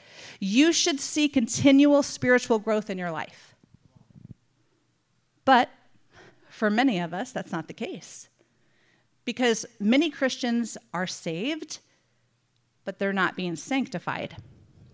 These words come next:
Ooh, I said a big Bible word, right? I mean, really, we're so scared of,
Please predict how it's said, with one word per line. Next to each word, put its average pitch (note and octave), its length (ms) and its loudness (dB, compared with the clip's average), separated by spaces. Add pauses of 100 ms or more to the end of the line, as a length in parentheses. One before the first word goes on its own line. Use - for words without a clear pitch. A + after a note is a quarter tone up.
(1080)
Ooh, G#3 60 4
I E3+ 100 4
said G3 220 -2
a G3+ 60 -2
big G3+ 200 -4
Bible A#3+ 300 0
word, D#3 240 -8
right? E3+ 320 -8 (1200)
I C4 60 2
mean, C4+ 220 8
really, C4 300 4
we're G#3 260 -2
so E4 220 -2
scared A#3+ 380 -2
of, G#3+ 180 -6